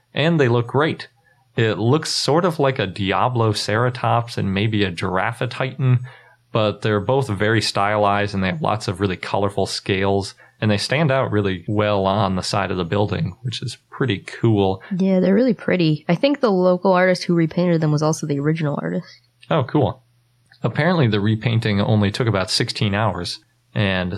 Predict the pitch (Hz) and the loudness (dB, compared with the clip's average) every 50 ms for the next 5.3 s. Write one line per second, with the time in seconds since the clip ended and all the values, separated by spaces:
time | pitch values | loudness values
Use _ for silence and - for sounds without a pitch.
0 | 101 - 113 104 113 120 107 98 - - - 95 90 - - 113 107 - - - | -4 -2 0 0 2 0 0 0 -2 -2 -2 -2 -2 0 0 -2 0 -2 -4 -2
1 | - 107 104 120 131 120 - 92 87 85 82 82 - - 95 87 - 87 85 82 | 0 0 2 2 2 0 0 0 0 0 -2 -2 -2 -2 -2 -2 -4 -2 -2 0
2 | 82 95 - - - _ _ _ _ _ - - 104 87 87 87 87 82 - - | 0 0 -2 -6 -14 _ _ _ _ _ -4 -4 -2 -2 -2 -2 -4 -4 -4 -4
3 | 104 90 90 87 - - 110 92 87 87 85 90 95 - - 117 - - - 110 | -4 -2 -2 -2 -2 -2 -2 -2 -2 -4 -2 -4 -4 -4 -4 -4 -4 -2 -2 -2
4 | 98 - - 95 90 87 92 85 85 87 87 87 - 107 98 92 90 87 - 92 | -2 -2 -4 -4 -2 -2 -2 -2 -2 -2 -4 -4 -2 -2 -2 -2 -2 -2 -2 -2
5 | 90 90 90 90 104 110 | 0 0 0 0 0 -2